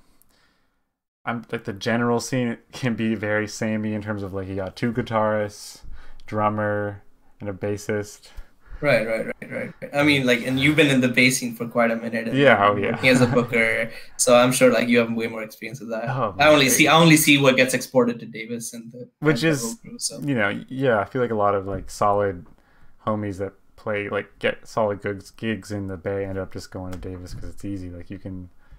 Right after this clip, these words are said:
Speaker 1: get a bunch of people to come to your show 'cause it's the only
Speaker 2: Right,
Speaker 1: show that
Speaker 2: right.
Speaker 1: night, you know? Like, whereas
Speaker 2: Right.
Speaker 1: the Bay is so big and you're always, like, fighting for attention in
Speaker 2: Oh, yeah, that's true.
Speaker 1: the O I scene.
Speaker 2: I guess we have it easy. <laughs>
Speaker 1: <laughs> It's a little, well, it's a,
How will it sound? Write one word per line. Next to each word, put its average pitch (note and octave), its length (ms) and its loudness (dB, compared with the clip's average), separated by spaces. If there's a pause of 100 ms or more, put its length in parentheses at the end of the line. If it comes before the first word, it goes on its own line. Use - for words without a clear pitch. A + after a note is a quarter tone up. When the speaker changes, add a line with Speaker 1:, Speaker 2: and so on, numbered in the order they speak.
(200)
Speaker 1:
get G#2+ 140 -4
a F#2+ 40 -6
bunch F#2+ 160 -4
of - 40 -20
people G2 120 -6
to - 60 -18
come F#2+ 140 -8
to G2+ 40 -10
your F#2+ 80 -8
show A2 220 2
'cause G#2+ 180 -6
it's F#2 80 -6
the A#2 60 0
only A2+ 160 2
Speaker 2:
Right, A#2 80 0
Speaker 1:
show A#2+ 160 4
that G#2 180 2
Speaker 2:
right. F2+ 140 -2
Speaker 1:
night, F2 140 -10
you G2 100 -14
know? F#2 340 -8
Like, F#2 180 -14
whereas A2+ 320 2
Speaker 2:
Right. - 600 -12
Speaker 1:
the G2 80 -12
Bay G2+ 180 -6
is G2 100 -12
so G2 120 -4
big F2+ 380 -10
and F#2 260 -12 (160)
you're G2 100 -8
always, F#2+ 180 -8
like, G2+ 160 -10
fighting G2 460 -8
for G#2 160 -14
attention G2+ 540 -16 (500)
in A2 140 -8
Speaker 2:
Oh, B2+ 180 4
yeah, A2 120 2
that's B2+ 200 -4
true. A2+ 240 0
Speaker 1:
the G#2 80 -6
O G#2 80 -10
I G#2+ 180 -14
scene. A2 420 -16
Speaker 2:
I D3 80 0
guess C3 200 4
we C#3 100 6
have B2+ 140 6
it B2 80 4
easy. B2+ 720 2
<laughs> - 0 -
Speaker 1:
<laughs> C3+ 760 4
It's C#3+ 140 -4
a D3+ 40 0
little, F3 160 2
well, G3 140 0
it's G3 140 -6
a, E3+ 200 -2